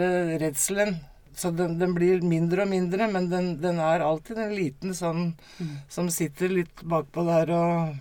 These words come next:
Speaker 1: sier, «Mm, ja.»
Speaker 2: Mhm.
Speaker 1: Men, eh,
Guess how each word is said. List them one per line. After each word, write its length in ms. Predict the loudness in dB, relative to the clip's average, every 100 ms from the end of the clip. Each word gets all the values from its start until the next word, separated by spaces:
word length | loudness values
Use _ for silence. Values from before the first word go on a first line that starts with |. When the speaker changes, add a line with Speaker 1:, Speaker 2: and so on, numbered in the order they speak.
| -14 -20 -14
Speaker 1:
sier, 320 | -6 -6 -6 -8
«Mm, 380 | -6 -2 -2 -4 -8
ja.» 180 | -8 -8 -10 -16 -20 -10
Speaker 2:
Mhm. 200 | -6 -6 -8 -18 -20 -20 -20 -20 -10
Speaker 1:
Men, 220 | -4 -2 0 -2
eh, 340 | -2 -2 -4